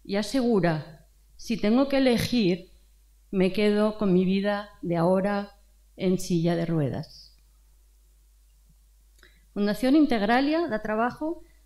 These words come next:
a más de quinientas personas con discapacidad y ha formado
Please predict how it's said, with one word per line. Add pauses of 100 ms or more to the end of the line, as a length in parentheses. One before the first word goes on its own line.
a
más
de
quinientas
personas
con
discapacidad (500)
y
ha
formado